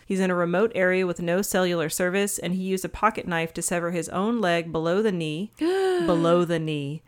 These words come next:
Speaker 2: Uh.
Speaker 1: to free himself. He got out and yelled for help, and a passing neighbor actually heard him. The neighbor trekked out to a place where he was able to call the authorities and have Al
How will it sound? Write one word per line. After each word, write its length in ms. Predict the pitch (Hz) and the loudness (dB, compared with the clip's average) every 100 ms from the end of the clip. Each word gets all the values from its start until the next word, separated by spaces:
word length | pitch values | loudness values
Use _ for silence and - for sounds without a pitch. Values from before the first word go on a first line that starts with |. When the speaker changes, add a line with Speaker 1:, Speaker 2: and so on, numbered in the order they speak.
| - | 0
Speaker 2:
Uh. 540 | 254 285 277 269 269 | 4 8 8 8 8
Speaker 1:
to 280 | 262 262 254 | 8 8 8
free 220 | 240 233 233 | 6 6 6
himself. 760 | 214 185 - 170 156 156 - _ - | 4 2 2 4 2 0 -6 _ -4
He 200 | 185 202 | -2 4
got 280 | 202 226 240 | 8 8 8
out 260 | 190 196 - | 6 6 4
and 140 | 196 | 0
yelled 260 | 185 185 196 | 2 2 2
for 120 | 208 | 0
help, 320 | 180 190 202 | 2 2 2
and 80 | - | -2
a 60 | 165 | -4
passing 580 | - 190 196 233 214 185 | 2 2 4 2 2 2
neighbor 400 | 160 175 175 - | 2 2 2 2
actually 360 | 160 170 - 165 | 0 -2 -4 -4
heard 300 | 170 175 180 | 0 0 0
him. 260 | 160 165 | -2 -2
The 80 | 165 | -2
neighbor 260 | 170 175 175 | -2 0 -2
trekked 380 | - 214 233 | 0 0 0
out 240 | - 185 185 | 2 2 2
to 100 | 220 | 0
a 40 | 190 | -4
place 460 | 190 175 175 - - | -2 -2 -2 -6 -2
where 100 | 185 | 2
he 80 | 180 | 2
was 140 | 175 | 2
able 180 | 180 170 | 0 -2
to 60 | |
call 260 | 165 - 208 | -2 2 4
the 140 | 220 | 4
authorities 500 | 226 226 190 185 180 | 4 4 2 4 2
and 80 | 175 | 0
have 220 | 175 165 | 0 -2
Al 380 | - 170 170 170 | 0 2 2 2